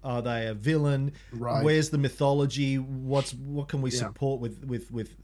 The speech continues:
Speaker 1: evidence? Uh, uh, and get into it and find it, because people are very real, uh, rarely one or the other. I think
Speaker 2: Exactly.
Speaker 1: people
Speaker 2: Yeah,
Speaker 1: are very
Speaker 2: not,
Speaker 1: rarely
Speaker 2: yeah.
Speaker 1: good or bad. Like, take
Speaker 2: Exactly.
Speaker 1: me, for instance.
Speaker 2: Ooh,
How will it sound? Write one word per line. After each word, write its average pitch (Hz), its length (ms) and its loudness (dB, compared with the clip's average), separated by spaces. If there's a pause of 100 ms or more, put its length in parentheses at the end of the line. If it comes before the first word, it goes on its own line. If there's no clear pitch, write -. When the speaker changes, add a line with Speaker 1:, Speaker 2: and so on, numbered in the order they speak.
Speaker 1:
evidence? 139 580 0
Uh, 107 540 -6
uh, - 40 -20 (300)
and 175 300 0
get 247 200 -2
into 262 220 0
it 143 40 4
and 135 80 -2
find 240 180 -2
it, 226 60 -2
because 254 280 -2
people 302 480 -2
are 175 40 2
very 165 340 2
real, 127 400 2
uh, 131 140 0
rarely 127 600 0 (560)
one 143 300 4
or 123 80 2
the 101 160 -4
other. - 140 -16
I - 20 2
think 160 140 10
Speaker 2:
Exactly. 143 320 8
Speaker 1:
people 160 100 8
Speaker 2:
Yeah, 147 100 8
Speaker 1:
are 147 40 6
very 151 200 6
Speaker 2:
not, 131 60 2
Speaker 1:
rarely 127 220 2
Speaker 2:
yeah. 120 60 -4
Speaker 1:
good 135 180 2
or 113 60 0
bad. 104 280 -4
Like, 208 240 4
take - 80 -18
Speaker 2:
Exactly. 156 340 2
Speaker 1:
me, 147 140 4
for 113 160 -6
instance. - 500 -6
Speaker 2:
Ooh, 185 240 8